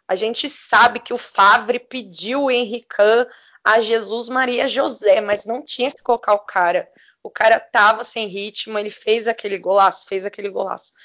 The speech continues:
Mas ele não se achou em campo. No segundo tempo, ele tava se arrastando.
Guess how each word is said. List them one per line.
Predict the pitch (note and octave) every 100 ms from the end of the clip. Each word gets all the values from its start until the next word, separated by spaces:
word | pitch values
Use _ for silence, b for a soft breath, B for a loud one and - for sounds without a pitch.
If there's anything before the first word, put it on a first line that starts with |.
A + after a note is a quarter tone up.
| b b b
Mas | G#3+ A3 A3+
ele | A#3 C4
não | C4 A#3+ A#3+ B3+
se | D4+ C#4+
achou | - -
em | A#3
campo. | A#3 - G#3 G3+ G3+ - - b b -
No | A3+
segundo | B3 A#3 B3 B3
tempo, | - A3 A3+ -
ele | A3+
tava | G#3+ A3+ A3 A3
se | A3 - B3
arrastando. | C#4 D4 - - G#3 G#3 G#3 G#3+